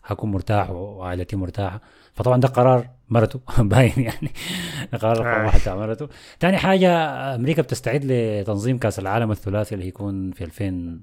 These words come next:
Speaker 1: ستة وعشرين مع المكسيك وكندا، فهيستعملوا ميسي ك-، كصورة لهم على أساس يجذبوا الناس لل-، لكأس العالم داك، اللي هو كأس العالم هيكون فيه خمسمية وخمسين فريق داك يعني.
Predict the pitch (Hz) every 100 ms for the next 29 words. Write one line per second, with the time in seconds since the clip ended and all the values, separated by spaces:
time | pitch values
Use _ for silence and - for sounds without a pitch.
0 | _ - - - 87 87 101 107 104 85
1 | 85 87 101 85 110 110 127 127 _ _
2 | _ - 98 113 - 127 127 117 127 -
3 | 113 101 98 90 87 - _ _ - 101
4 | - 123 113 107 113 110 92 - 85 82
5 | - _ 110 101 98 95 98 101 - 90
6 | 82 - - 95 90 90 95 92 90 92
7 | - _ _ _ _ _ _ _ _ _
8 | - 87 101 98 104 107 101 107 101 101
9 | 87 - 87 95 101 101 98 90 90 92
10 | 95 - 90 - -